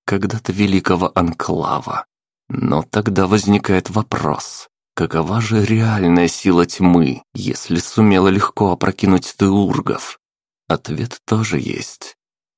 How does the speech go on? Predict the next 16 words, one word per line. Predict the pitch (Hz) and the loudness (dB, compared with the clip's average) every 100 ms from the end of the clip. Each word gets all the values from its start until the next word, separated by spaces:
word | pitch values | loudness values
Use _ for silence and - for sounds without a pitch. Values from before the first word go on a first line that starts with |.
| - | -10
Такова, | - - 80 82 87 92 92 | -10 -4 0 2 2 2 0
что | - - 90 | -6 -6 -8
смогла | - 92 90 90 87 87 | -4 0 2 2 2 4
уничтожить | 90 90 - - 90 90 - | 4 2 0 -2 0 0 2
мир | 90 87 82 - - - _ - | 4 4 2 0 -12 -16 _ -4
и | 82 - - | 0 0 -2
загнала | - 90 85 87 87 | -2 0 2 2 2
людей, | 87 87 78 80 76 - - | 2 0 0 0 0 -4 0
Туату | 90 85 85 78 - | 2 4 2 -2 -4
и | - 101 | -2 -2
Болгов | 85 90 90 85 - - - | 0 2 2 2 -2 -4 -4
под | 92 92 | -2 -2
воду | 87 95 95 71 - - - - | 0 0 0 0 -6 -8 -16 -6
догнивать | - 107 110 110 92 - - | -2 2 4 4 2 -4 -4
остатки | 78 - - - 73 | -8 -8 -12 -10 -8
дней. | 76 82 76 64 - | 0 2 2 -2 -6